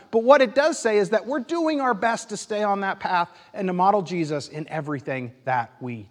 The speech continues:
do. Let's look at some more characteristics of a resilient disciple. Is excited to follow Christ.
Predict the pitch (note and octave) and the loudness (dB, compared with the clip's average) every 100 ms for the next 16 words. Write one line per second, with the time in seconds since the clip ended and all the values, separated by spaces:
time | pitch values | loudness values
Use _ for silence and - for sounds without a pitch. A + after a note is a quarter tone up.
0 | - A2+ F#2+ E2+ _ _ _ _ _ _ | -14 -14 -12 -16 _ _ _ _ _ _
1 | _ _ _ _ _ _ _ _ _ _ | _ _ _ _ _ _ _ _ _ _
2 | _ _ _ _ _ _ _ _ E3 - | _ _ _ _ _ _ _ _ -4 0
3 | F#3 G3+ E3+ E3+ E3+ F3+ F3+ C#3+ D#3+ D#3 | 0 0 2 4 4 6 4 4 2 2
4 | D3 - C3 B2+ C3 B2 C#3+ C3+ B2 A#2+ | 0 -4 -4 -2 -2 -2 -2 -2 -4 0
5 | C#3 C3+ A#2 G#2+ - _ _ F3 E3 F#3+ | 2 0 -2 -6 -8 _ _ 2 4 2
6 | - - F#3 G#3 G#3+ G#3+ G#3 - A3+ - | 0 2 4 4 4 0 -2 -2 -2 2
7 | D#3 C#3 C#3 C3+ C3+ C3+ B2 _ _ - | 4 4 4 2 -2 -2 -8 _ _ -6
8 | C3 G2 F2+ - - | -6 -4 -10 -20 -20